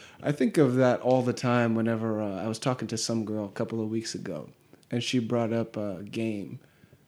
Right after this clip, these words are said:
and she was like, "Oh yeah, I know guys have their little game, you know, spitting game, this, this, and that." And I realized, like, that was a term that was really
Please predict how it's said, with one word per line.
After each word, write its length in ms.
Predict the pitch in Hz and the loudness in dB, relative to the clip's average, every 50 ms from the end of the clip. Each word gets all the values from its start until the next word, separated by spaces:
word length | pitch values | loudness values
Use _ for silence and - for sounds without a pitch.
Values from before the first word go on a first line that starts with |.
| _ - | _ -10
and 140 | 120 117 110 | -8 -8 -6
she 140 | - - 110 | -4 -4 -4
was 160 | 107 104 - | -4 -6 -8
like, 180 | 98 104 - | -8 -6 -4
"Oh 80 | 120 120 | -2 0
yeah, 260 | 120 117 120 113 107 107 | 0 2 2 2 2 2
I 100 | 110 110 | 0 0
know 220 | 110 110 107 107 | 0 0 -2 -2
guys 380 | 101 107 107 104 107 110 113 110 | -4 -4 -2 -2 -2 -2 -4 -4
have 200 | - 107 107 104 | -6 -6 -6 -4
their 140 | 113 113 110 | -4 -4 -4
little 280 | 110 110 110 110 104 104 | -4 -4 -6 -6 -6 -6
game, 600 | 104 117 123 110 110 110 110 110 110 104 101 - - - - _ - | -4 -4 -2 -2 -2 -4 -4 -4 -6 -6 -8 -12 -16 -20 -20 _ -6
you 140 | 113 117 | -4 -4
know, 340 | 107 107 107 104 104 107 80 - | -2 -2 -4 -4 -6 -6 -8 -10
spitting 440 | - - - - 139 123 120 120 117 | -12 -12 -4 0 0 0 2 0 -2
game, 360 | 113 113 113 113 113 110 107 | -2 -2 -2 -2 0 -2 -2
this, 180 | 104 110 110 - | -2 -4 -4 -4
this, 200 | - 107 - - | -6 -6 -6 -6
and 120 | - 101 107 110 | -6 -6 -4 -4
that." 200 | 107 107 104 - - - - - - - - | -4 -6 -6 -10 -14 -20 -20 -20 -20 -8 0
And 160 | 120 123 127 | 2 4 4
I 60 | 123 | 4
realized, 540 | 123 120 127 139 139 131 123 120 117 117 - | 4 6 6 6 6 6 6 4 2 0 0
like, 320 | 113 110 110 110 - - | 0 -2 -2 -4 -4 0
that 160 | - 131 135 - | 2 4 4 4
was 140 | 143 113 | 4 2
a 40 | 120 113 | 0 0
term 300 | - - 127 120 120 120 | 0 2 2 4 4 2
that 120 | 120 110 | 2 2
was 140 | 107 110 110 | 0 -2 -2
really 380 | 110 117 117 117 113 110 110 | 0 0 2 2 2 2 0